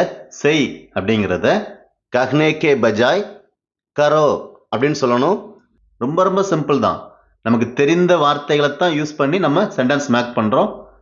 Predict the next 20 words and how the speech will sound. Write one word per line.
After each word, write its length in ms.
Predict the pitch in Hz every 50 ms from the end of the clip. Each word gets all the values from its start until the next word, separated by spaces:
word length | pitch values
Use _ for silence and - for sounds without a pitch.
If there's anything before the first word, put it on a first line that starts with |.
| _ - 131
ஈஸியா 260 | 151 139 - 180 165 -
கத்துக்கலாம். 540 | 147 127 - 147 127 120 131 156 160 185 214 - - - - _ _ _ _ _ _ - 131
கஹ்னே 400 | 139 135 143 170 170 170 170 165
கே 160 | 175 170 156
பஜாய் 440 | 131 139 131 117 135 139 139 127 104 - - -
அப்படின்னா 360 | 113 113 120 107 110 131 180 196 190 - - - _ _ _ _ _
சொல்வதற்கு 760 | - - 147 151 165 175 175 175 165 165 156 - - 175 175
பதிலாக 540 | - - 123 123 139 139 135 131 127 123 - 127 131 127 110 82 - - - - _ _ _ - 101
அப்படின்னு 240 | 107 135 156 151 120
அர்த்தம். 300 | 95 - - - - - - _ _ _ _ _ _ _ _ _ -
கஹ் 180 | 135 147 143 - 170
அப்படின்னா 260 | 147 127 127 160 202
சொல்றது, 500 | 226 - - 170 165 147 143 113 127 76 - - - _ _ _ - - _ _ _ _ - 147
கரோ 180 | 151 170 190 180
அப்படின்னா 260 | 156 139 135 165 220
செய். 320 | 226 226 - 160 123 90 - - - - _ _ _ _ - -
கஹ்னே 420 | 139 139 139 151 165 170 170 170 170
கே 180 | - 185 170
பஜாய் 500 | 160 131 120 117 101 101 120 131 147 175 185 - - - - 127
கரோ 260 | 127 127 143 147 147